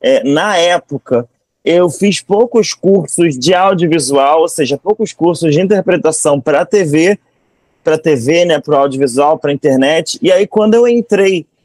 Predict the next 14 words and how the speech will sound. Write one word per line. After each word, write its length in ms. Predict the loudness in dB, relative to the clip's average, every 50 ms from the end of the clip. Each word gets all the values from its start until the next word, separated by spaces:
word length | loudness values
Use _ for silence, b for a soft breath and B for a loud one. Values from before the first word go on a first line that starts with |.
| _ -6
no 140 | -4 -4 -2
canal 380 | -2 -2 0 0 0 0 0
do 100 | 0 0
Lucas 300 | 0 0 0 0 0 0
Neto, 360 | 0 0 0 0 0 0 -2
eu 80 | -2 -2
percebi 400 | -2 -2 -2 -2 0 0 0 0
que 60 | 0
eu 100 | -2 0
precisava 560 | 0 -2 -2 0 0 0 2 2 2 0 -2
estudar 560 | -2 -2 -2 -2 -2 0 0 0 0 0 -2 -2
muito, 440 | -2 -2 -2 -2 -4 -2 -2 -4 -2
continuar 680 | 0 -2 -2 -2 -2 -2 0 0 2 2 2 2 0
estudando, 720 | -2 -2 -2 -2 -2 0 2 2 2 2 2 2 0 -2